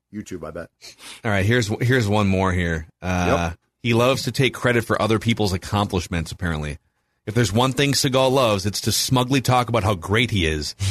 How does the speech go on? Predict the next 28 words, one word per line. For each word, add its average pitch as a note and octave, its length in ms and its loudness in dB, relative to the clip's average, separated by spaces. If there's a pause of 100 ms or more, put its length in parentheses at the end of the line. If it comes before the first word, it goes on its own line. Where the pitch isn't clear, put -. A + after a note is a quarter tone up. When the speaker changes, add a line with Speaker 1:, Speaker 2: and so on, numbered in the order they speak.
(160)
Speaker 2:
If A2+ 120 -6
there's A#2 180 2
two G3 220 2
things C#3 260 2
he A2 100 2
loves, F#2 300 2
the A2+ 140 4
other C#3 140 2
one C3 120 2
is A#2+ 80 -2
to A2+ 140 0
take C3 260 0
credit B2+ 380 2
for A#2 140 -2
things A2 280 0
that G2+ 160 -2
other A#2 220 2
people G#2+ 320 0
have F#2 80 2
accomplished. G#2+ 680 -2 (720)
Most C#3 300 2
notably B2+ 380 4
was G#2 260 2 (180)
after B2 360 0
Anderson C3 440 0
Silva A#2 420 2
knocked G2+ 420 0
out A2 280 2